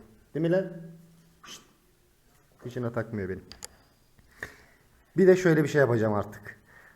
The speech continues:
Abi yüz beğeninin üstüne çıkarsa şanslı zaten daha önceki videolarda izleyenler biliyor. Göstermiştik. Yüz beğeninin üstüne çıkarsa onu bir dahaki videoda böyle kamera önüne sokacağım. Onunla beraber yapacağız her şeyi. Değil mi lan?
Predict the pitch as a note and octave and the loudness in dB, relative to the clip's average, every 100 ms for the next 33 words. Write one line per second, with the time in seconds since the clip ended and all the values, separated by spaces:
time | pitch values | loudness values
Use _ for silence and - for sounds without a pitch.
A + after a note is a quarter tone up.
0 | - D#3 C3+ B2 D3 D#3+ C#3 C#3+ C3 B2+ | 0 2 2 2 4 4 8 8 8 4
1 | C3+ - B2 A#2+ A#2+ C#3+ C3+ C3 C3 B2+ | 0 -2 0 0 0 2 2 2 -4 0
2 | A#2+ B2 A#2+ A#2+ A#2 B2 A#2+ A2 A2 G#2+ | 0 0 0 0 0 0 -4 -4 -4 -2
3 | A2 A#2 A2+ A2+ G#2 G#2 G2+ A#2+ B2+ G2+ | -2 -2 0 -2 -2 -6 -4 -4 -4 -6
4 | F#2+ G2+ G2+ F#2+ G2+ G#2 - A2 A2+ - | -6 -4 -4 -4 -4 -4 -2 -2 -2 -8
5 | B2+ - - _ _ _ C3+ E3 D#3 D3+ | -14 -18 -20 _ _ _ -4 -2 0 0
6 | C#3+ C3+ - B2+ B2+ - F3+ E3+ F#3 F3 | 0 -4 -2 -2 -2 0 0 0 -2 -4
7 | C3+ C#3 D3 C#3+ D3+ B2+ B2+ C3+ A#2 C#3+ | -6 -6 -4 0 2 2 0 -4 -2 0
8 | C3+ C3 C3 B2+ A#2 B2 C#3 C#3+ B2+ A#2+ | 0 0 0 0 0 -2 0 4 6 4
9 | C3 C3 C3+ B2 B2 B2 B2 A2 A2+ G#2 | 0 -2 0 0 2 2 0 -2 -2 -4
10 | G2 F#2+ F#2+ A2 - - - _ - D3+ | -4 -6 -8 -10 -10 -18 -20 _ -8 -2
11 | F#3 G3 | 2 2